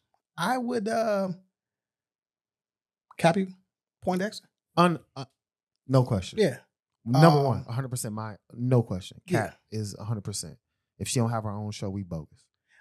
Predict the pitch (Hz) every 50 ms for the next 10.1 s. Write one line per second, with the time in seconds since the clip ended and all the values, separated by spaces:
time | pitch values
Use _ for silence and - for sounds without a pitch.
0 | _ _ - 151 151 151 151 151 147 143 143 143 139 - - 175 175 170 165 -
1 | - _ _ _ _ _ _ - - 190 160 131 - - _ _ _ _ _ _
2 | _ _ _ _ _ _ _ _ _ _ _ _ - - - - - - - 196
3 | 208 262 359 349 - - - 233 220 208 190 180 175 175 170 165 165 160 151 147
4 | 143 143 139 - _ _ _ _ _ _ _ _ - - 185 196 185 170 165 180
5 | 185 147 147 143 156 147 175 180 175 170 165 156 165 156 147 156 151 139 139 131
6 | 143 131 123 - 131 135 135 113 107 107 104 98 92 87 82 _ _ _ - 143
7 | 143 139 139 139 135 135 131 123 120 123 151 - _ _ _ _ _ _ - 151
8 | 135 120 - - 147 139 135 - 139 131 - 156 135 131 127 127 123 - - 139
9 | 120 123 - - - _ _ _ 151 151 139 135 135 131 131 127 127 127 123 127
10 | 123